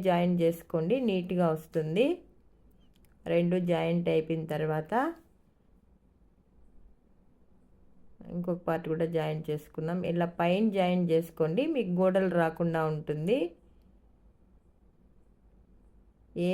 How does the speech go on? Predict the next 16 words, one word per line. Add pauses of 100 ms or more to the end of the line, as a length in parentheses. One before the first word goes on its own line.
లైనింగ్
అయినా (920)
పైన
అలా (800)
జాయిన్
చేసుకుంటే (120)
గోడలు
ఎక్కడ
వస్తున్నాయి
ఏమనేది
మనకు
తెలుస్తుంది. (680)
అదే
లోపల
జాయిన్
చేసామనుకోండి,